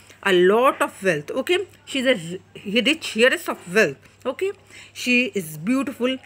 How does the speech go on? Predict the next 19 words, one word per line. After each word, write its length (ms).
but 240
even 340
more 120
beautiful 420
than 140
her 80
face, 560
her 120
wonderful 460
virtue. 540
And 320
Bassanio, 600
sometimes 680
for 160
her 180
eyes, 420
from 220
her 180
eyes, 380